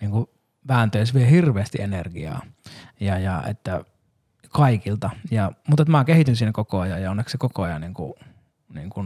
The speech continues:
antaa periksi, mutta se, että vaikka siitä edellisestä suhteesta, niin se loppu kuusi vuotta sitten.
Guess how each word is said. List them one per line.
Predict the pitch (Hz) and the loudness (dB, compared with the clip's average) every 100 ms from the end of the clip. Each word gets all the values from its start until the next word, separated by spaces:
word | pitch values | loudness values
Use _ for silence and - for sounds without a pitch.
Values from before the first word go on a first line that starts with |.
| 90 | -6
antaa | 98 101 98 | -6 -4 -4
periksi, | 107 90 - - | -4 -4 -8 -8
mutta | - - 101 - - _ _ _ - | -8 -6 -10 -10 -20 _ _ _ -8
se, | - | -6
että | 98 - 98 - _ _ | -6 -6 -10 -10 _ _
vaikka | 98 - | -8 -2
siitä | 123 123 | 0 0
edellisestä | 123 117 110 117 | 0 0 -2 -2
suhteesta, | 120 113 - 110 110 | -2 -2 -4 -8 -8
niin | 104 | -6
se | 113 | -4
loppu | 117 - 107 - _ _ _ | -6 -8 -14 -14 _ _ _
kuusi | - 120 113 - | -8 -6 -6 -10
vuotta | 82 107 | -10 -10
sitten. | - - - | -14 -12 -14